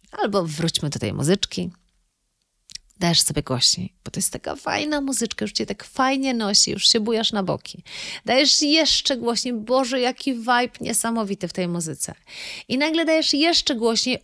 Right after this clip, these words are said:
o, i zaczyna harczeć. Harczy w radiu, czy w słuchawkach,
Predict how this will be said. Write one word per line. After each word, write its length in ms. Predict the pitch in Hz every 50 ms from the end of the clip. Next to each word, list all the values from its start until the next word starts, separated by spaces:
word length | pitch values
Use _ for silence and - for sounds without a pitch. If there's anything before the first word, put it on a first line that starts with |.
| _ -
o, 640 | - - - 180 202 202 214 226 240 247 - _ -
i 40 | -
zaczyna 360 | 175 175 170 - - 175 165
harczeć. 640 | 156 - - 131 123 - - - - - - - - _
Harczy 380 | - - - - - - 170 160
w 60 | 190
radiu, 460 | 202 233 240 247 220 214 202 175 151
czy 140 | - - -
w 60 | -
słuchawkach, 680 | - - 151 143 175 208 233 240 214 - - - - -